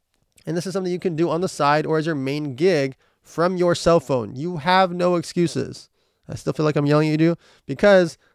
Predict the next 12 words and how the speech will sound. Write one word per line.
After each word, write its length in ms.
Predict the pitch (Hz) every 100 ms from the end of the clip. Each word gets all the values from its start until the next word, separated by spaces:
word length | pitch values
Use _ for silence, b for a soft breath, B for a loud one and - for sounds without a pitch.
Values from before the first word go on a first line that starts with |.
| -
I 180 | 170 190
watched 400 | 170 190 185 -
fifteen-year-old 560 | 220 - 202 208 190
kids 240 | - 220 175
making 320 | 185 190 180
so 220 | - 196
much 200 | 220 208
money 360 | 208 214 190 185 b b b
doing 280 | 131 185 190
side 220 | - 196
hustle 220 | 185 170
gigs. 400 | 143 120 92 -